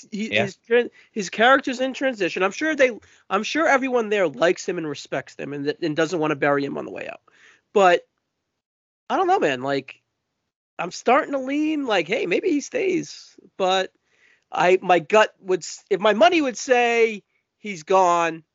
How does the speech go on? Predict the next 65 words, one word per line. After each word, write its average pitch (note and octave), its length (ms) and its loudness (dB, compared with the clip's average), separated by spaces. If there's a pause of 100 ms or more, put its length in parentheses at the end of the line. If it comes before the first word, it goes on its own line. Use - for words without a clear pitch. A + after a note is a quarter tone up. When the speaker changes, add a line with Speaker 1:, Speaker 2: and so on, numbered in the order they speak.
(460)
Speaker 1:
my E3 160 -2
gut A3 340 2 (100)
kinda G3+ 300 -6
says E3+ 340 -4
he D3+ 120 -12
stays. C#3 600 -10 (120)
If, D#3+ 160 -8 (240)
like, C#3+ 200 -6
so E3+ 100 -6
that's E3 160 0
why F3 80 -4
I'm D3 60 -2
like D3 140 -4
forty-five G3+ 1000 2
fifty-five D3 580 -10 (360)
A D#3+ 60 -8
E C#3+ 160 -8
W. G#2 340 -10
Speaker 2:
Mm. - 60 -20 (1000)
Yeah, F#3+ 160 8
and D#3 100 8
I, E3+ 260 6
I - 40 6
don't G3+ 120 2
think F3 140 0
he's B2+ 180 0
gonna, A2+ 360 -2
I C#3+ 100 -2
don't, E3+ 220 -2
don't D#3 180 -2
think C3+ 160 -2
he's A2 420 -4
a G#2+ 120 -2
guy F#2+ 280 0
like F2+ 240 -4
a F2+ 120 -8
Mo-, F2+ 260 -4
a F#2 120 -4
Moxley E2+ 500 -8
that's E2+ 180 -10
gonna F#2+ 160 -8
leave F2+ 220 -2
there E2+ 100 -2
with E2 140 -10
sour F2 340 -2
grapes. E2 420 -8
So F2 160 -2
I F#2 100 0
think, B2 220 -6
I G#2+ 100 -2
think A2+ 180 -8
he'll, G2+ 280 -4
you G#2 120 -8
know, E2+ 160 -8
he'll A2 100 -10
stay C3+ 300 2
on G#2+ 100 -4
good F#2+ 220 -6
terms F#2 320 -10
with E2+ 180 -10
him. E2 160 -12
But D#2 260 -12
I, E2 260 -10
I - 20 -8
think, - 400 -8